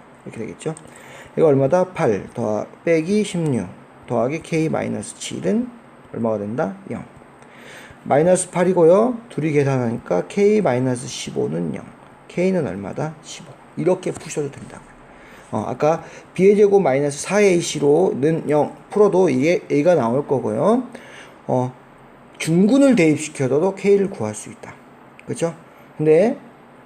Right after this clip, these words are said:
아까처럼 사 에이씨를요, 이거 보겠습니다. 이제 K는 십오라는 게 나왔으니까 넘어갈게요. 어, 이제 이걸로 한번 풀어볼게요. B의 제곱 마이너스 사 에이씨는 영.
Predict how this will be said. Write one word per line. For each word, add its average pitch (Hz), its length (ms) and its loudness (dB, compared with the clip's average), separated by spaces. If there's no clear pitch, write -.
아까처럼 175 1200 0
사 240 640 2
에이씨를요, 151 1080 2
이거 143 120 -2
보겠습니다. 117 720 -6
이제 117 320 -2
K는 202 240 2
십오라는 202 400 4
게 170 80 0
나왔으니까 160 1160 0
넘어갈게요. 110 560 -10
어, 123 800 -2
이제 180 180 2
이걸로 247 260 4
한번 208 240 2
풀어볼게요. 135 460 -2
B의 143 240 -2
제곱 127 220 0
마이너스 104 500 -8
사 127 180 -4
에이씨는 101 1000 -6
영. 80 100 -14